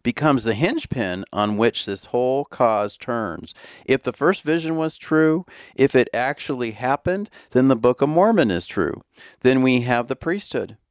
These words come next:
Then we have the church organization and all the other keys and blessings of authority which we say we have. If the first vision did not occur, then we are involved in a great sham. It is just that simple.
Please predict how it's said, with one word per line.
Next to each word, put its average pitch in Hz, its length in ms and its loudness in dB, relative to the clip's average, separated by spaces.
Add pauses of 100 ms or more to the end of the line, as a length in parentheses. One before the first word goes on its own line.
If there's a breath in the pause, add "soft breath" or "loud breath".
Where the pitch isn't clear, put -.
(140)
Then 123 300 2
we 120 240 -4
have 123 240 0
the 127 60 -8
church 131 260 -6
organization 123 720 2
and 101 120 -6
all 117 180 -2
the 113 140 -2
other 139 200 0
keys 113 400 -6
and 107 100 -2
blessings 101 400 0
of 92 100 -2
authority 92 440 0
which 90 260 -4
we - 80 -4
say 87 240 -4
we 85 160 -10
have. 78 340 -8 (520 loud breath)
If 120 180 2
the 107 100 2
first 175 380 2
vision 151 400 -2
did 104 160 0
not 117 320 0
occur, 160 480 -4 (380 soft breath)
then 117 200 2
we 120 200 4
are 117 120 4
involved 110 640 0
in 98 140 -4
a 82 60 -2
great 95 380 -2
sham. 85 600 -8 (380)
It 113 160 0
is 90 280 -6
just - 420 0
that 82 200 0
simple. - 560 -8